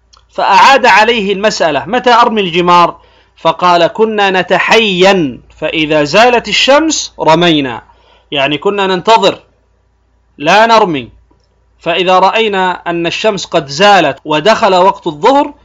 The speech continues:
رمينا. وهذا ما كان يصنعه الصحابة تأسيا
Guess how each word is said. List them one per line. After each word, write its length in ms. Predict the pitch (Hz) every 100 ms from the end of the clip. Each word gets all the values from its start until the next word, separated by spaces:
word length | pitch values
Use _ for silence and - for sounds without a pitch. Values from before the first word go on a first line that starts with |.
| _ 156
رمينا. 560 | 160 165 147 127 - _ -
وهذا 320 | 156 185 190
ما 140 | 175 165
كان 240 | 185 165
يصنعه 520 | 156 147 165 147 147
الصحابة 640 | 139 156 135 160 139 139 - _ _ _ _ -
تأسيا 720 | 170 190 - 160 147 139